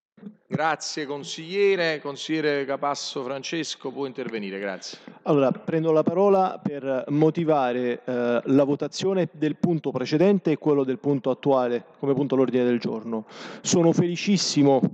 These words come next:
Speaker 2: dell'operato che sta portando avanti il collega Marrazzo per, eh, l'abbattimento dei costi dei fitti passivi.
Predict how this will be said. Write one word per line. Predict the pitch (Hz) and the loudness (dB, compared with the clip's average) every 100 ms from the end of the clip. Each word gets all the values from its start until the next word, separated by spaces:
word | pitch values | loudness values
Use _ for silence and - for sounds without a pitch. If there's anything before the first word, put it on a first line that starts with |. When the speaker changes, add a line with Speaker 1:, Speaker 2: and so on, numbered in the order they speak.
| 151 | -4
Speaker 2:
dell'operato | - 139 135 143 139 170 160 143 139 127 | -4 2 4 4 0 -2 0 0 -2 -2
che | 120 | -2
sta | 135 147 | -2 -2
portando | - - 139 139 | -2 -4 -2 2
avanti | 151 147 | 2 2
il | 135 | 0
collega | 117 135 143 135 | 0 2 4 2
Marrazzo | 131 160 165 - - 127 - | 2 2 0 -2 -6 -6 -10
per, | 151 139 | -10 -4
eh, | 135 135 127 - - - | 0 2 0 -6 -20 -4
l'abbattimento | 151 143 156 147 156 165 196 190 | -2 0 -2 -2 0 2 0 0
dei | 175 156 | -2 -2
costi | - 180 160 - - 180 170 - - - | 0 0 -2 -4 4 4 4 -4 -20 -20
dei | - 165 156 | 0 4 4
fitti | 151 185 180 165 | 2 -2 -4 -2
passivi. | - - - 185 135 120 | -2 -4 -6 -4 -4 -4